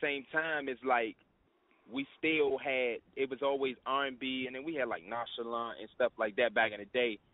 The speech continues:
This is just me studying the history of it. But at the same time, rap wasn't really a big deal in D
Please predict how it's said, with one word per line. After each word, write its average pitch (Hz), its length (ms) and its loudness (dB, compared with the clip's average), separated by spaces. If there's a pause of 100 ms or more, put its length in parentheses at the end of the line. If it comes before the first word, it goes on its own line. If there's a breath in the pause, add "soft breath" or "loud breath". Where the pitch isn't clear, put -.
(120)
This 139 200 2
is 113 80 -18
just 107 180 -10
me 117 400 -8
studying 113 380 -2
the 95 60 -10
history 107 520 -4
of 101 180 -2
it. 90 160 -6
But 120 300 0
at 113 100 -6
the 104 160 -14
same 123 220 -4
time, 143 380 -4 (580)
rap 175 240 4
wasn't 139 500 -2
really 139 280 -2
a 120 60 -6
big 110 220 -4
deal 131 220 0
in 107 80 -14
D 107 180 -14